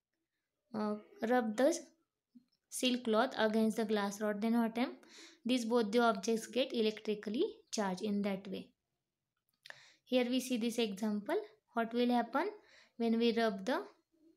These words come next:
silk cloth on the glass rod, then what happen? Both the objects will get charged.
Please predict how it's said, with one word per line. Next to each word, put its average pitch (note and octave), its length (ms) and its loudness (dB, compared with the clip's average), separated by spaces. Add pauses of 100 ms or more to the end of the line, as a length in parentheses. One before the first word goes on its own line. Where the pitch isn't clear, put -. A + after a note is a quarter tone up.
(1300)
silk A#3 320 -2
cloth A3+ 440 0
on G#3 200 -2
the G#3+ 100 0
glass G#3 360 0
rod, B3 280 0
then G#3+ 200 0
what G#3+ 160 -2
happen? B3+ 480 -4
Both A#3 300 2
the D#4 180 4 (600)
objects A#3+ 540 2
will A3 180 2
get A3 340 2
charged. G3+ 440 2